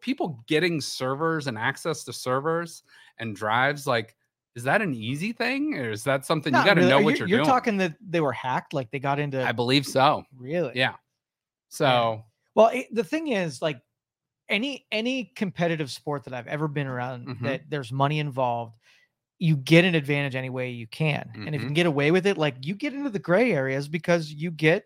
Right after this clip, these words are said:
Speaker 2: a percentage of a percentage
Speaker 1: No
Speaker 2: of a
Speaker 1: doubt.
Speaker 2: better deal. It's been true in auto racing and football and baseball.
Speaker 1: Mm-hmm.
Speaker 2: They all, they all dabble there. So I
Speaker 1: Yeah.
Speaker 2: wouldn't be surprised
Speaker 1: Right.
Speaker 2: if every team is like, "Eh, we do a little bit of that
Speaker 1: Sure,
Speaker 2: too."
Speaker 1: yeah.
Speaker 2: Now, it, now that you kinda know it, now these,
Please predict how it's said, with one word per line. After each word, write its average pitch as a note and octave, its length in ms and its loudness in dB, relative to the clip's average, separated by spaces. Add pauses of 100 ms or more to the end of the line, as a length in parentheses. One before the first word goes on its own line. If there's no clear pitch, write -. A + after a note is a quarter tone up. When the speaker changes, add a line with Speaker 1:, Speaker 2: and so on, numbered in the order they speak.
Speaker 2:
a - 60 -2
percentage F3 520 2
of F#3 120 -2
a F#3 60 -2
percentage D#3 500 -2
Speaker 1:
No A2 60 -4
Speaker 2:
of A#2+ 40 0
a - 20 0
Speaker 1:
doubt. C#3+ 240 0
Speaker 2:
better D3 380 0 (340)
deal. E3+ 380 2 (100)
It's C3 140 -10
been C#3+ 320 -2 (160)
true C#3 220 -4
in A#2 80 -8
auto E3 260 4
racing F3 640 0
and A#2+ 200 -10
football F3 500 4
and C3+ 180 -6
baseball. E3+ 640 2
Speaker 1:
Mm-hmm. A2 260 -10
Speaker 2:
They F4 60 -8
all, A4+ 260 -4 (260)
they - 80 4
all A#3 320 4
dabble D4 440 0
there. - 140 -12
So - 80 0
I G#3 60 6
Speaker 1:
Yeah. B3+ 80 4
Speaker 2:
wouldn't D#4 140 0
be D#4 80 2
surprised F#3 440 2
Speaker 1:
Right. D#3+ 80 -6
Speaker 2:
if C#3+ 40 -2
every E3 240 0
team F3+ 440 -2
is C#3 140 -4
like, C#3+ 200 -2 (380)
"Eh, C#5 60 0 (260)
we - 60 -16
do G4+ 120 0
a F#4 40 -2
little A#3 240 0
bit A3 140 -2
of A3+ 100 -4
that G#3 260 -2
Speaker 1:
Sure, C4 380 2
Speaker 2:
too." C#3 40 -4
Speaker 1:
yeah. D#3 200 -2 (320)
Speaker 2:
Now, G3+ 420 4
it, A#3+ 140 -12 (160)
now F#3 260 6
that G#3 140 0
you A3 100 -4
kinda G3 300 -2
know C#3+ 300 -2
it, G#3 140 -6
now D3 220 -2
these, D#3 380 -4